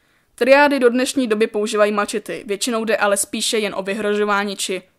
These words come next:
v uvozovkách prosté útoky. I dnes si však můžete přečíst o tom, že jimi někoho umlátili k smrti. Henry by byl nejspíš za mačety rád, jelikož na něj byly použity drobnější sekáčky na maso. Dá se tedy téměř s jistotou říct, že si pro trest zvolili historické metody.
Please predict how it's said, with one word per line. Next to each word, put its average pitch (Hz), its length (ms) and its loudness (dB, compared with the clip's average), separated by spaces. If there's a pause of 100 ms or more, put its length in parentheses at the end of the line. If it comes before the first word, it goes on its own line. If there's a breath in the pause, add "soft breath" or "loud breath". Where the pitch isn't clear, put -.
(120)
v - 60 -20
uvozovkách 196 920 -2 (300)
prosté 190 440 -2
útoky. - 500 -8 (680)
I 247 80 -2
dnes 277 240 2
si 311 120 0
však 294 200 2
můžete 262 380 4
přečíst 254 360 -4
o 214 120 0
tom, 220 300 2
že 226 100 2
jimi 220 280 2
někoho 202 340 -2
umlátili 185 480 -6
k - 40 -20
smrti. - 460 -10 (520)
Henry 285 220 2
by 285 100 6
byl 269 200 2
nejspíš 233 420 -2
za 208 80 0
mačety 196 400 -2
rád, 190 280 0
jelikož 196 360 -2
na 202 100 -4
něj 208 140 -2
byly 190 200 -2
použity 208 480 -2
drobnější 208 460 -4
sekáčky 185 500 -4
na 190 100 -2
maso. 190 360 -4 (340 soft breath)
Dá 240 160 2
se 277 120 0
tedy 262 200 0
téměř 269 340 2
s 269 80 -6
jistotou 247 380 0
říct, 214 280 -6
že 214 200 -8
si - 160 -2
pro 214 180 -4
trest 247 220 -2
zvolili 208 500 0
historické 185 580 -6
metody. 180 440 -6